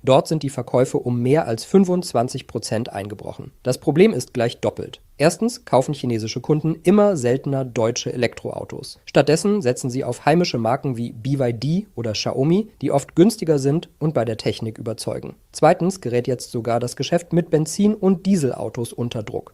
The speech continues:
Wegen hoher Kraftstoffpreise entscheiden sich immer mehr Menschen in China für Elektroautos. Zum ersten Mal wurden dort mehr E-Autos als Verbrenner neu zugelassen. Und genau mit diesen Verbrennern verdienen die deutschen Hersteller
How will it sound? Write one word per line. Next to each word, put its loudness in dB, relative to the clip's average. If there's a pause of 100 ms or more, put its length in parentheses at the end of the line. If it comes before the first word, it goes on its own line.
Wegen 0
hoher 6
Kraftstoffpreise -2 (160)
entscheiden -2
sich -6
immer 4
mehr 4
Menschen 0
in -6
China 2
für 0
Elektroautos. -4 (140)
Zum -4
ersten 2
Mal 2
wurden -2
dort 0
mehr 4
E-Autos 0
als -4
Verbrenner 0
neu 4
zugelassen. -4 (240)
Und 0
genau 6
mit 0
diesen 6
Verbrennern 0
verdienen -2
die -6
deutschen 2
Hersteller 0